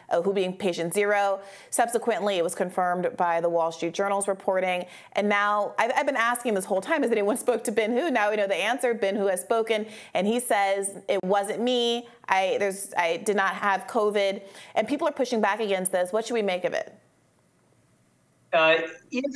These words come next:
Speaker 2: Ben Hu is patient zero, that would be significant. I've not yet seen evidence confirming that's the case. The Michael Shellenberger and the Wall Street Journal,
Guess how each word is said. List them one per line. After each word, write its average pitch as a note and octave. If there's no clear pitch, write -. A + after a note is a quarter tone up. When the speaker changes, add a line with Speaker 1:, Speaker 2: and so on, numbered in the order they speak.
Speaker 2:
Ben F#3
Hu F3
is D3+
patient D3+
zero, C#3+
that C#3
would C#3
be C3+
significant. C3+
I've C3
not D3
yet D3+
seen C3+
evidence D#3
confirming C#3+
that's B2
the B2+
case. -
The B2+
Michael C3+
Shellenberger D3
and C3
the C3+
Wall B2
Street B2+
Journal, C3+